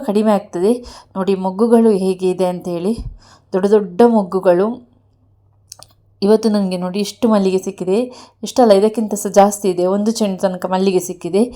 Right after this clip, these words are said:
ಮಲ್ಲಿಗೆಯನ್ನು ನಾವು ಸೇಲ್ ಮಾಡುವಾಗ ಒಂದು ಗೇಣು ಥರ ಇಟ್ಟು ನಾವು ಸೇಲ್ ಮಾಡಬೇಕಾಗ್ತದೆ.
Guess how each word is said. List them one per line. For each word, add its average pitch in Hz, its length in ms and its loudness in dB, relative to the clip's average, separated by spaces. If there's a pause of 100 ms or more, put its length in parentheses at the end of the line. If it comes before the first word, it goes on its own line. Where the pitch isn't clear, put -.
(2000)
ಮಲ್ಲಿಗೆಯನ್ನು 214 840 -2
ನಾವು 190 240 -4
ಸೇಲ್ 214 380 2
ಮಾಡುವಾಗ 180 440 -2 (180)
ಒಂದು 214 360 -2
ಗೇಣು 196 320 2
ಥರ 185 180 2
ಇಟ್ಟು 185 440 -2
ನಾವು 208 200 0
ಸೇಲ್ 202 280 2
ಮಾಡಬೇಕಾಗ್ತದೆ. 175 800 -2